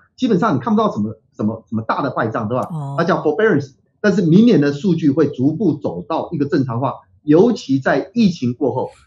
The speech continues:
Speaker 1: 所以房地产的影响，疫情非常非常重要。
Speaker 2: 是。
Speaker 1: 到底什么时候疫情才能真正的结束？到底什么时候才会有真正的疫苗可以帮助大家恢复健康？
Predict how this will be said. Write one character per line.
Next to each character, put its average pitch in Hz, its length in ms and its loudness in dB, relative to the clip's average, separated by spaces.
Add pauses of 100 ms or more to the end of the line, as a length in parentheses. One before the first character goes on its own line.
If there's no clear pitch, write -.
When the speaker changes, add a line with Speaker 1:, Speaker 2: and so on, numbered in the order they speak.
(160)
Speaker 1:
所 226 240 2
以 220 340 0
房 214 140 0
地 262 80 4
产 165 140 2
的 151 60 4
影 196 120 4
响， 120 280 -2 (140)
疫 226 220 2
情 135 340 -4
非 247 200 -2
常 151 160 -2
非 147 80 2
常 131 140 0
重 127 120 -2
要。 110 160 -4
Speaker 2:
是。 156 400 -6
Speaker 1:
到 247 320 2
底 117 160 -4
什 127 180 -4
么 123 80 0
时 185 120 -4
候 170 180 2
疫 196 140 2
情 131 180 -2
才 131 120 -4
能 156 200 -2
真 247 240 2
正 220 140 2
的 143 80 4
结 127 200 0
束？ - 260 -6 (260)
到 254 280 2
底 123 160 0
什 - 260 -2
么 175 120 6
时 175 100 0
候 220 140 4
才 165 180 0
会 180 200 2
有 113 180 0
真 240 320 2
正 202 180 2
的 156 200 0
疫 220 220 2
苗 131 240 2
可 127 140 -4
以 151 80 4
帮 190 360 -2
助 175 220 -4
大 156 240 -2
家 156 280 -4 (240)
恢 175 240 4
复 220 180 0
健 165 260 2
康？ 139 220 -6